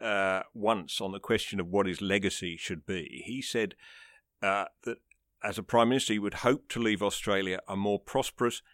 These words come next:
and just society. Now, that, I feel the word justice disappears from our narrative a bit and our thinking, uh,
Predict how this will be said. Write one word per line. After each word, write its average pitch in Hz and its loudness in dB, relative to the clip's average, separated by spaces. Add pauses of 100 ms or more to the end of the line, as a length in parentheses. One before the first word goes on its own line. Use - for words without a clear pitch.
(280)
and 104 0
just - 0
society. - -8 (960)
Now, 135 2
that, 135 2
I - 4
feel 156 4
the 127 4
word 123 6
justice - 4
disappears 107 -4
from 104 -8
our 90 -4
narrative 90 -2
a 80 -6
bit 90 -4
and 87 -8
our 82 -4
thinking, - -6 (680)
uh, 92 0